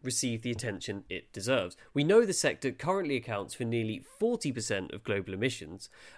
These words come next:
Key parts of the summit will include a Wood for Good conference, making the case for a sustainable future clad in wood,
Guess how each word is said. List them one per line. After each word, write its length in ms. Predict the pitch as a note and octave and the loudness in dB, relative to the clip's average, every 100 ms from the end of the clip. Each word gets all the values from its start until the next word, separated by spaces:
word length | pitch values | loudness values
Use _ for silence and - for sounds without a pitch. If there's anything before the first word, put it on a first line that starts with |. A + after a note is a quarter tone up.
| - | 0
Key 240 | G3 C4 | 6 8
parts 320 | C4 G3+ C#3+ D3 | 8 6 4 2
of 60 | |
the 60 | A#2+ | 2
summit 380 | A#2+ G#2 G2+ A2+ | 4 4 2 2
will 140 | A#2 | 2
include 480 | A#2 A2+ B2 A2+ A2+ | 2 0 2 2 2
a 180 | G#2+ G#2 | 0 -2
Wood 320 | A2 B2 D#3+ | 0 4 4
for 160 | - C#3 | 4 0
Good 320 | C3 B2 A2+ | 4 4 2
conference, 640 | - D3 D#3+ E3 G#3 - C3 | 0 0 2 0 -2 -2 0
making 300 | B2 A2+ A2+ | 2 2 -2
the 80 | |
case 280 | A2 A#2+ A2 | 2 2 2
for 140 | - G#2+ | 0 0
a 60 | |
sustainable 600 | - - C#3 C#3 B2+ C3 | 0 0 4 4 4 0
future 400 | A#2 A#2 A2 G#2+ | -2 -4 -4 -6
clad 320 | - A#2 G2+ | -6 -2 0
in 160 | F#2 F2+ | 0 0
wood, 300 | A#2 B2+ | 4 4